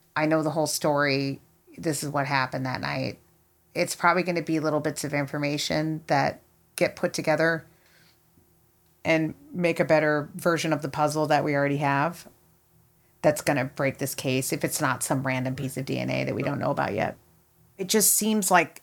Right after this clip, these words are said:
someone has not put two and two together on something they saw that night. Or maybe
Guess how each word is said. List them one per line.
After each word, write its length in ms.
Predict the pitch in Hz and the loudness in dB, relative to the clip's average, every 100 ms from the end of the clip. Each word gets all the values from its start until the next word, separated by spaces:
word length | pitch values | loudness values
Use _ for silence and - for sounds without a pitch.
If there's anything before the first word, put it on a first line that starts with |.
| _ | _
someone 480 | - - 233 226 196 | -2 4 4 6 4
has 200 | 185 - | 2 2
not 260 | 180 170 - | 4 2 2
put 200 | - - | -4 -2
two 180 | - | -2
and 120 | 156 139 | 0 0
two 160 | 170 | -2
together 480 | 156 151 139 143 135 | -2 0 2 2 2
on 160 | 110 139 | 0 -2
something 360 | - 143 143 | -2 -2 0
they 120 | 127 | -2
saw 280 | 127 - 123 | -2 -2 0
that 200 | 120 87 | 0 -2
night. 320 | 120 110 90 - _ _ _ _ _ _ - | -2 -2 -4 -12 _ _ _ _ _ _ 2
Or 100 | 185 | 4
maybe 640 | 185 226 202 214 196 190 | 4 4 2 2 0 -2